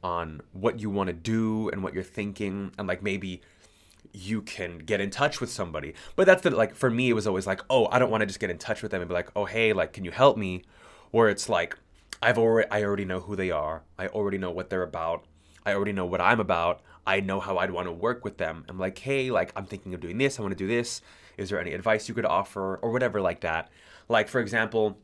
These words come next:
we were in this, like, thing called, uh, me and my, uh, classmates, my, my two good friends, uh, Matt and Kevin,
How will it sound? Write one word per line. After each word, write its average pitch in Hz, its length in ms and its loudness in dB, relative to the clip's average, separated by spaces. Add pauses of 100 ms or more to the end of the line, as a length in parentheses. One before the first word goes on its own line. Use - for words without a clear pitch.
(440)
we 131 180 2
were 107 100 6
in 107 60 6
this, 98 160 -2
like, 92 160 -4
thing 101 220 -4
called, 90 240 -2
uh, 78 120 0
me 101 160 -2
and 104 80 0
my, 90 180 0
uh, 82 340 0
classmates, - 840 -2
my, 80 220 -4
my 82 120 -4
two 92 540 -6
good 95 180 -4
friends, 90 400 -6
uh, 85 140 -10
Matt 90 180 -6
and - 120 -16
Kevin, 92 400 -6